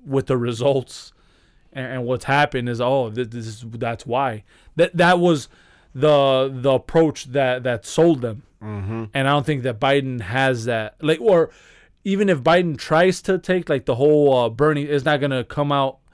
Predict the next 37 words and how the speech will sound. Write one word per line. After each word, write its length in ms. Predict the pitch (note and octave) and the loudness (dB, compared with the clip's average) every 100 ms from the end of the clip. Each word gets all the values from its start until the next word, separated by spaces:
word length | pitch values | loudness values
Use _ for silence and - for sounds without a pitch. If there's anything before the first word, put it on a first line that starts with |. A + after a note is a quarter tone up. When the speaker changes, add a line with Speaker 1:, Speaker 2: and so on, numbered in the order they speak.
| _ | _
Speaker 1:
It's 280 | F#2 D3 E3+ | -6 0 2
not 100 | F#3+ | 4
gonna 140 | F#3+ | 4
be 100 | E3+ | 2
Speaker 2:
Nah. 80 | D#3 | 0
Speaker 1:
genuine 460 | A2+ E3+ F3 C#3 B2 | 2 2 2 -2 -4
Speaker 2:
It's 80 | B2+ | 0
not 80 | C#3+ | 2
Speaker 1:
because 120 | D3 | 2
Speaker 2:
gonna 80 | A#2 | 0
be 80 | A2+ | -2
Speaker 1:
it's, 80 | F#2 | -2
Speaker 2:
genuine, 320 | A2 A#2+ A#2+ | -2 0 0
Speaker 1:
it's 80 | G#2+ | 0
not 300 | D#3+ D3 G2+ | 0 0 0
Speaker 2:
no. 40 | C#3+ | 0
Speaker 1:
who 60 | |
you 300 | C#3 C3 C#3 | 0 0 2
are. 420 | C3 D3 D#3 E3 - _ _ _ _ _ - | 4 4 4 0 -6 _ _ _ _ _ -4
And 100 | C#3 | 0
all 140 | D3 | 4
Speaker 2:
Who 60 | C#3+ | 4
Speaker 1:
of 40 | |
a 40 | C#3+ | 2
Speaker 2:
you've 80 | |
Speaker 1:
sudden 140 | C3 E3 | 4 4
Speaker 2:
never, 120 | D3+ | 4
Speaker 1:
now 140 | D3 | 4
Speaker 2:
and 120 | D3+ C#3+ | 4 4
Speaker 1:
you've 80 | |
Speaker 2:
who 80 | D#3 | 2
you've 160 | C#3+ C#3 | 0 2
Speaker 1:
become 140 | D3+ | 2
Speaker 2:
never 200 | F#3 F#3 | 2 2
been. 360 | A#2+ A2 G#2 G#2 | 0 -2 -4 -4
Speaker 1:
Yeah. 140 | B2 C3+ | 0 0
Speaker 2:
Yeah. 60 | A2 | 0